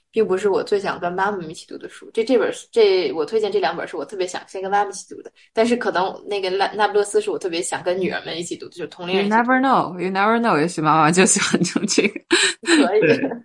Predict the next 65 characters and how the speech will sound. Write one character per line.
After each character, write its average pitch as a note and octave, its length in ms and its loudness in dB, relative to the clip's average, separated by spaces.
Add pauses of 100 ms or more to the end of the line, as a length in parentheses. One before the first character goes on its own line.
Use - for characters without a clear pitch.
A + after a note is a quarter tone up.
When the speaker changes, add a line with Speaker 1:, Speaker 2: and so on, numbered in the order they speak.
(520)
Speaker 2:
对， E3+ 180 4
对， - 0 -
对， C#3 160 2
对， A#2 340 -4
对， B2+ 180 -4
对， B2 180 -6
可 - 180 4
以， F3 100 6
我 D#3+ 140 4
们， E3 180 4
我 F3+ 140 2
们 G#3 100 2
可 C#4+ 100 4
以 B3+ 100 6
看 A#3+ 180 2
看 G#3+ 120 4
大 G3 140 4
家 F#3 160 2
的 F#3 100 6
反 D#3 260 2
响， C#3 240 4
然 C3+ 140 4
后 D3 380 4
我 C#3 100 2
们 C3+ 300 2
也， A#2+ 560 2
也 D3 100 4
很 D#3 180 2
期 D#3+ 180 -4
待 E3 200 4
继 D3 160 -4
续 D3+ 240 -2
做 D3+ 220 2
这 C#3+ 140 0
种 C3 260 -4
读 C3+ 160 -6
书 E3 140 -4
分 E3+ 180 -4
享 C3+ 300 -2
活 C3 180 -8
动， C3 340 -6 (140)
呃， C3 300 -2
读 C#3 120 -4
书 D#3+ 140 -2
分 E3+ 180 -2
享 C3+ 200 2
的 B2 100 -6
这 C#3 160 -4
个， B2 540 -2
呃， - 120 -10
系 D#3+ 200 -2
列。 D#3 280 0 (500)
呃， C3 180 -4
大 C3+ 160 -2
家 C3+ 180 2
有 B2+ 140 0
兴 D3 180 0
趣 C#3+ 140 -6
的 C3+ 80 -4
话， C3 120 0
可 C3 140 -6
以 C3+ 40 -4
给 - 120 -8
我 C3+ 60 -6
们 B2+ 200 -8